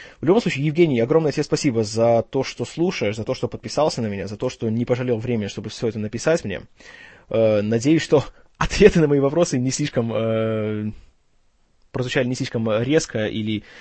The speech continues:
э, жёлчно, или как-то ещё. Ну, если да, то извини, пожалуйста, я не специально.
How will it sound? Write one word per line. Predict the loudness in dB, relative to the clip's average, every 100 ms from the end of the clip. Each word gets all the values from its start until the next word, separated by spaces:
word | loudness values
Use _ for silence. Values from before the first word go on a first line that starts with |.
| -20 -14
э, | -6 -4 -2 -2
жёлчно, | 0 0 0
или | -6
как-то | -6 -8
ещё. | -8 -8 -10 -12 -20 _ _
Ну, | -6
если | -4 -2
да, | 0 0
то | 0 -4 -6 -12 -20 -20 _
извини, | -8 -4 -4
пожалуйста, | -4 -6 -4 -4
я |
не | -4 -6
специально. | -8 -10 -10